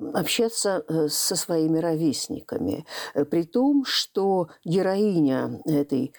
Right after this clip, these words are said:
повести, девятиклассница, э, Женя Высоцкая — вполне благополучная девочка.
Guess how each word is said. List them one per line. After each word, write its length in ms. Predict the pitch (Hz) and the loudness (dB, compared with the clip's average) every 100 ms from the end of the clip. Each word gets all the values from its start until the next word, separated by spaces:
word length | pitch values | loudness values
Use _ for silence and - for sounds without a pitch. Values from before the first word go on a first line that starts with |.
| - _ | -20 _
повести, 600 | 233 262 240 - 220 214 - - | 2 2 2 0 0 0 -4 -6
девятиклассница, 1200 | 151 175 175 180 - 180 151 147 135 - 139 139 - - | 0 2 2 0 0 -2 0 -2 -4 -2 -2 -2 -12 -4
э, 140 | 156 | -2
Женя 320 | 160 165 143 135 | 2 2 2 0
Высоцкая — 760 | 170 - 277 - - 220 220 - - | 0 2 0 0 0 2 0 -2 -16
вполне 640 | - - 185 185 180 214 233 | -20 -6 -2 -2 2 2 2
благополучная 960 | 180 165 165 156 190 214 - 160 147 | 2 0 0 0 0 -2 -2 0 0
девочка. 840 | 151 170 185 123 - - - - 160 | 0 0 0 0 -4 -6 -6 -8 -8